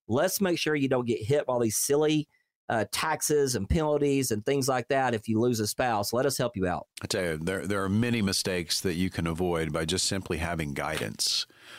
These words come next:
Speaker 2: uh, and working with professionals that do this on a daily basis. And this is an emotional time. You have just lost your spouse. Uh, make the right decisions for you, uh, and make those informed decisions. Now, now's the opportunity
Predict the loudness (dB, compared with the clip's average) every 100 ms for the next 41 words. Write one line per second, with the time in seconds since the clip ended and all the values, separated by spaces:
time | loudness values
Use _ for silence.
0 | -14 -6 -4 -4 -2 0 0 -2 -2 0
1 | 0 -2 -4 -4 -2 -2 -2 -2 -4 -2
2 | -2 0 0 0 -2 -2 -4 -2 -2 -2
3 | -2 0 -2 -2 -2 -2 -2 -2 -4 -2
4 | -2 0 0 0 0 0 0 -2 0 -2
5 | -2 -4 -2 -2 0 0 -2 -2 0 -2
6 | -2 -2 -2 -2 -2 -2 -2 -2 -4 -8
7 | -18 -16 -18 -10 -6 -2 -2 -2 -2 0
8 | -2 -2 -2 0 0 0 0 -2 0 0
9 | 2 2 0 -4 _ -20 -18 -6 -4 -2
10 | 0 0 0 0 2 2 2 -2 -2 0
11 | 0 0 -4 -4 -2 0 -2 -2 -2 0
12 | 0 0 0 0 0 0 -2 0 0 0
13 | 0 -2